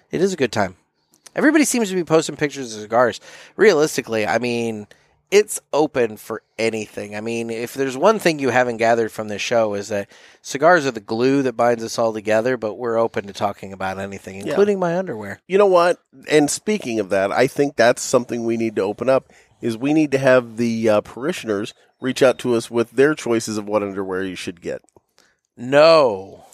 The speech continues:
Speaker 2: I think that's a great
Speaker 1: No,
Speaker 2: idea.
Speaker 1: that's, that's a, that's a bad
Speaker 2: I
Speaker 1: idea.
Speaker 2: think that is an
Speaker 1: No,
Speaker 2: awesome
Speaker 1: that,
Speaker 2: idea.
Speaker 1: that's not gonna happen.
Speaker 2: Guys,
Speaker 1: Uh-uh.
Speaker 2: share your, uh, you know,
Speaker 1: No, we're not gonna, we're not gonna go
Speaker 2: share
Speaker 1: down
Speaker 2: your
Speaker 1: the,
Speaker 2: thoughts on
Speaker 1: no.
Speaker 2: what Nick should wear.
Speaker 1: No,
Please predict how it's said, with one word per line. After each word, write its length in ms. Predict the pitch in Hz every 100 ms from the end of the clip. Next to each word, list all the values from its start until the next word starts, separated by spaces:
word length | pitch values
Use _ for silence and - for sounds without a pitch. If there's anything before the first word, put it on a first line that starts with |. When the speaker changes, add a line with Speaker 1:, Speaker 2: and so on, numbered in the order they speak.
| -
Speaker 2:
I 60 | 113
think 140 | 123
that's 200 | 120 110
a 40 | 101
great 320 | 98 101 107
Speaker 1:
No, 220 | 120 117
Speaker 2:
idea. 40 |
Speaker 1:
that's, 380 | 117 131 135 -
that's 240 | 127 120 -
a, 120 | 95 -
that's 240 | 110 -
a 40 | 90 -
bad 260 | 95 92 90
Speaker 2:
I 80 | 90
Speaker 1:
idea. 120 | 107
Speaker 2:
think 200 | 90 104
that 160 | - 107
is 160 | 101 101
an 60 |
Speaker 1:
No, 40 | 98
Speaker 2:
awesome 360 | 95 104 107
Speaker 1:
that, 60 | 113
Speaker 2:
idea. 180 | 113 95
Speaker 1:
that's 220 | 117 110
not 160 | 104 101
gonna 160 | 95
happen. 180 | 95 90
Speaker 2:
Guys, 180 | 139 151
Speaker 1:
Uh-uh. 60 | -
Speaker 2:
share 300 | - 143 151
your, 420 | 143 139 135 131
uh, 200 | 123 123
you 160 | 120 131
know, 60 | 113
Speaker 1:
No, 400 | 110 110 110 107 -
we're 120 | 139
not 200 | 131 120
gonna, 280 | 120 113 110
we're 100 | 82
not 220 | 123 117 107
gonna 160 | 107
go 100 | 101
Speaker 2:
share 120 | 98 139
Speaker 1:
down 80 |
Speaker 2:
your 80 | 143
Speaker 1:
the, 60 | 92
Speaker 2:
thoughts 360 | 143 120 110
on 100 | 113
Speaker 1:
no. 80 | 107
Speaker 2:
what 140 | 107 95
Nick 180 | 110
should 160 | - 107
wear. 320 | 104 98 92 95
Speaker 1:
No, 260 | 95 98